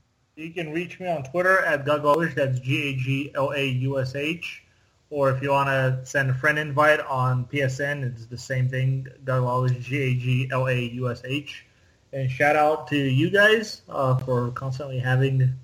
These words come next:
to deal with my dislike of video games. And, <laughs> and, uh,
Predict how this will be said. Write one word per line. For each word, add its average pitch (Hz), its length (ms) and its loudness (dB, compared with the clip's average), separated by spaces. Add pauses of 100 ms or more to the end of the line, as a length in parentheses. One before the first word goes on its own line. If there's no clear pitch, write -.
to 123 60 -6
deal 127 320 4
with 127 140 2
my 120 240 0
dislike 127 420 0
of 117 80 -4
video 131 280 0
games. 143 360 -6 (800)
And, - 340 8 (760)
<laughs> - 680 2 (2000)
and, 147 480 4
uh, 131 640 2